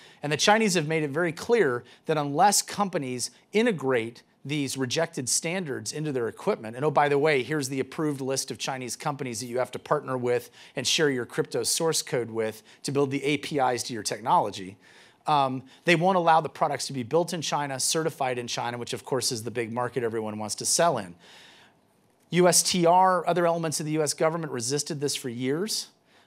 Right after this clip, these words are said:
Um, and then finally, Nokia was the first to break. Um, and then everyone broke, particularly on wapi. So here is my iPhone six, right?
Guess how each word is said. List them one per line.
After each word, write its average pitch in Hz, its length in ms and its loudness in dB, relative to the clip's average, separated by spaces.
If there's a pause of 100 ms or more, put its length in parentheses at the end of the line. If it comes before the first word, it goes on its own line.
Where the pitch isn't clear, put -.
Um, 131 240 2
and 147 100 -2
then 156 120 -2
finally, 165 360 0
Nokia 175 480 -2
was 151 180 -2
the 131 80 -8
first - 320 -6
to 135 40 -8
break. 127 460 -4 (500)
Um, 127 240 0
and 143 100 -4
then 151 120 0
everyone 147 380 0
broke, 120 420 -2
particularly 185 400 -4
on 135 180 -2
wapi. 156 400 0
So 139 360 0
here 190 240 2
is 165 120 0
my 160 200 2 (140)
iPhone 135 300 -6
six, - 540 -6 (520)
right? 127 240 -10